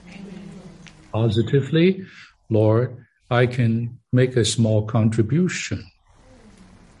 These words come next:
to your move, to the church life, to the saints, to your testimony." That is a pure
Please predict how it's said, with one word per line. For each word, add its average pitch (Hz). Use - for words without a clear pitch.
to 127
your 123
move, 139
to 131
the 123
church -
life, 107
to 135
the 127
saints, -
to 135
your 117
testimony." 95
That 165
is 135
a 139
pure 113